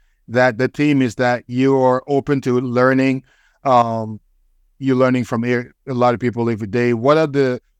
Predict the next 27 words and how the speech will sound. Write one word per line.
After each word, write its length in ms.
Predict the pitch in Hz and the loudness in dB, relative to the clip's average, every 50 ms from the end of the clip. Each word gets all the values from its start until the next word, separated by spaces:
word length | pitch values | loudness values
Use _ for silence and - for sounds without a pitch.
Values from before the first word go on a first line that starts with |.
| _ _ _ _ - 147 | _ _ _ _ -14 -10
do 120 | 123 120 143 | -4 0 2
you 80 | 165 | 2
want, 180 | 170 180 165 139 | 2 2 0 0
can 140 | - 151 147 | -2 -2 -2
you 80 | 165 | -2
share 320 | 160 - - 165 165 160 147 | -2 -2 0 0 2 2 0
some 220 | - - 143 135 | 0 -2 -2 -2
of 60 | 131 | -2
the 80 | 120 123 | -2 -2
resources 760 | 113 123 131 135 131 - 135 127 127 123 101 120 127 117 107 - | -2 -2 0 -2 -2 0 0 0 0 0 -2 -2 -4 -4 -6 -6
or 100 | 139 127 | -6 -4
more 460 | 120 123 127 139 151 156 151 139 131 | -4 -2 0 0 2 2 4 4 4
of 120 | 123 104 | 2 0
the 100 | 107 117 | -2 -4
resources? 580 | 107 117 127 131 120 - 120 113 101 113 107 - | -4 -2 -2 -2 -2 -2 -2 -4 -4 -6 -8 -6
'Cause 220 | - 120 110 101 | -4 -4 -2 -2
you 80 | 120 120 | -2 -4
shared 300 | 107 - 127 123 117 101 | -2 -2 -2 -2 -2 -2
quite 220 | - 123 113 107 | -2 -2 -2 -2
a 40 | 104 | -2
few 300 | - - 135 139 139 127 | -6 -4 0 2 2 4
already, 340 | 117 107 107 113 110 107 107 | 4 2 2 0 -2 -2 -4
the, 300 | 95 110 107 107 107 110 | -4 -4 -4 -4 -6 -6
the, 140 | 104 110 107 | -4 -4 -4
the 140 | 95 104 101 | -4 -4 -6
book, 340 | 87 95 131 127 123 113 - | 0 2 4 4 4 2 0
Atomic 480 | - - 117 113 110 101 87 - - | -4 -4 -2 -2 -2 -4 -6 -12 -20